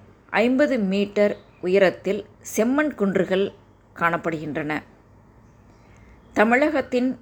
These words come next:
கடற்கரை அதிகம் உடைபடாமல் வளையாமல் நேரான கடற்கரை மணற்பரப்புகள் கொண்டதாக அமைந்துள்ளது. தலைப்பு கடலோர பகுதிகள்.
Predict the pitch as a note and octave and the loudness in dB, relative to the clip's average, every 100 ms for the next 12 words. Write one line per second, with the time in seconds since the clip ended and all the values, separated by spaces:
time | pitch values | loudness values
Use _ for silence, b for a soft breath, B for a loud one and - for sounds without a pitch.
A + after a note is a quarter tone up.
0 | - b b b b - G3 A#3+ B3 C4+ | -18 b b b b -2 2 2 0 0
1 | C4 G3+ F3 G3 A3 A#3 F#3+ E3 F3 F3 | 2 2 2 0 0 -2 -2 0 2 2
2 | E3+ E3 F#3 A3 E3 E3 G3+ G3 F3 F3+ | 2 0 -2 0 0 4 4 2 0 -2
3 | A3 F3 E3+ G#3+ A#3 A#3 B3 C4+ - F3+ | -4 -2 0 0 2 2 0 -2 -2 0
4 | G3 A3 A3+ G#3+ F3 F#3 - F3 F3 F3 | 0 0 0 0 0 -2 -2 -4 -2 -4
5 | E3+ F3 E3 D3+ E3 E3 G#3+ A#3 E3+ D#3 | -6 -4 -4 -2 0 0 0 -2 -2 -4
6 | D3 D3+ D#3+ D#3 - - - - - - | -4 -2 -4 -6 -10 -20 -20 -20 -20 -20
7 | - - - - - - - _ - - | -20 -20 -20 -20 -20 -20 -20 _ -20 -20
8 | - - - - - - - - - - | -20 -20 -20 -20 -20 -20 -20 -20 -20 -20
9 | - - - - - - _ - - - | -20 -20 -20 -20 -20 -20 _ -20 -20 -20
10 | - - G3 G3 F#3 - C#4 - A3 A3 | -20 -2 2 2 0 -4 -8 -2 0 2
11 | A3+ G#3 A#3+ F#3+ F3 E3 D#3+ | 4 2 0 -2 -4 -4 -8